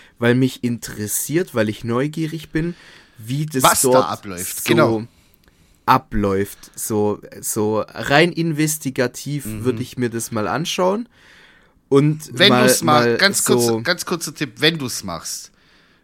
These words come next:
Speaker 2: mach's
Speaker 1: Mhm.
Speaker 2: gern, aber mach's nicht allein, nimm dir jemanden mit. Weil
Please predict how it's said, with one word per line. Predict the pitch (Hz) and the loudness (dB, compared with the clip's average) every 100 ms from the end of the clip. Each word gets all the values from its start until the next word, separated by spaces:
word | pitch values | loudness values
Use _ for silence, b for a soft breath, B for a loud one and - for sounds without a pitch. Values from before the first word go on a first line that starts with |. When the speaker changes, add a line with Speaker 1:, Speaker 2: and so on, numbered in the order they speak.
| _ - | _ 0
Speaker 2:
mach's | 120 135 104 | 2 2 0
Speaker 1:
Mhm. | 104 | 2
Speaker 2:
gern, | 135 160 190 190 - | 4 4 2 -6 -4
aber | 113 117 | -2 0
mach's | 113 110 - | -2 -2 -4
nicht | 135 120 | -6 -4
allein, | 104 113 | -2 0
nimm | 113 131 | 0 -2
dir | 123 | -2
jemanden | 107 107 101 - 87 | -2 0 -2 -6 -8
mit. | 90 - - b b b b b | -8 -10 -20 b b b b b
Weil | 113 117 | 0 0